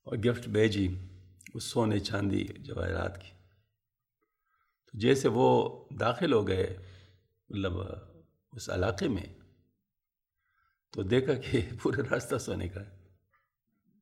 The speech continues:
تو وہ بہت خوارزار ہو گئے کہ کیا ہے، مطلب ہم یہ چیزیں کیسے لے جاتے ہیں ان کے پاس، یہ تو پورا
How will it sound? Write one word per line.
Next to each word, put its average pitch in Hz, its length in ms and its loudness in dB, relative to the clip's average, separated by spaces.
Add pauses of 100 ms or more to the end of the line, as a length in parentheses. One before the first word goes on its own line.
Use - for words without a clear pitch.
(500)
تو 123 100 -2
وہ 117 140 0
بہت 143 200 4
خوارزار 123 500 4
ہو 185 140 0
گئے 131 120 0
کہ - 260 -6
کیا 139 160 0
ہے، 101 80 0
مطلب 98 320 -2
ہم 104 160 -2
یہ 135 100 4
چیزیں 135 300 0
کیسے 110 300 -2
لے 87 120 -2
جاتے 85 240 -4
ہیں 87 80 -6
ان 85 80 -6
کے 82 120 -14 (100)
پاس، 87 160 -8
یہ 110 40 -6
تو 95 160 -12
پورا 110 180 -4